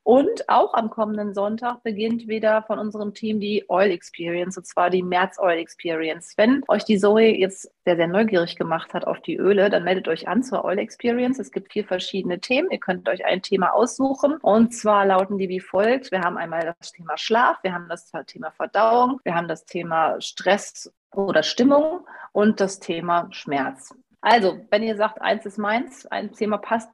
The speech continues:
momentan sehr gut, dann schreibt der Ilka oder mir, wir schicken euch kostenlose Proben und ihr könnt eine Woche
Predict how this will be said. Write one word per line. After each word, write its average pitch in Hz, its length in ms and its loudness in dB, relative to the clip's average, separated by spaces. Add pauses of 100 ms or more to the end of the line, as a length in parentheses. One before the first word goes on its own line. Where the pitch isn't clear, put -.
momentan 208 560 -2
sehr 196 140 0
gut, 269 360 -2
dann 208 300 0
schreibt - 460 -2
der 226 160 2
Ilka 226 260 -2
oder 214 200 4
mir, 233 280 -2
wir 214 80 -2
schicken 226 320 -8
euch 190 300 -4
kostenlose 196 580 -4
Proben 277 500 0
und 196 200 0
ihr 196 80 2
könnt 208 320 -2
eine 196 260 0
Woche 185 480 0